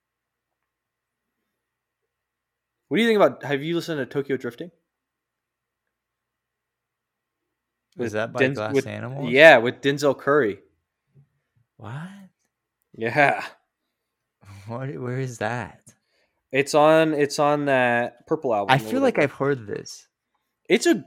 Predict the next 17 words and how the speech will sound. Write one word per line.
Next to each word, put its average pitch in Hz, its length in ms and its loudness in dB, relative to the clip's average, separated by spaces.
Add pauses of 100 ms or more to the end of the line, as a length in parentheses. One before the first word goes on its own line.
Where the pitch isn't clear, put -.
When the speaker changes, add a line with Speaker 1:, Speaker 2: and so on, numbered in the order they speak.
(120)
Speaker 2:
Or 113 80 -4
Speaker 1:
it's, - 240 0 (480)
it's 311 260 2
a 147 140 2
good 151 400 2
Speaker 2:
Drifting? - 20 -10
Speaker 1:
song. 104 440 -6 (300)
It 151 140 -2
is 214 160 -2
a 190 40 -4
good 135 340 -6
song. 107 380 -14 (2500)
Speaker 2:
Okay, 110 260 -8
I've 98 100 -8
not 98 240 -6
heard - 260 -16
this. - 340 -20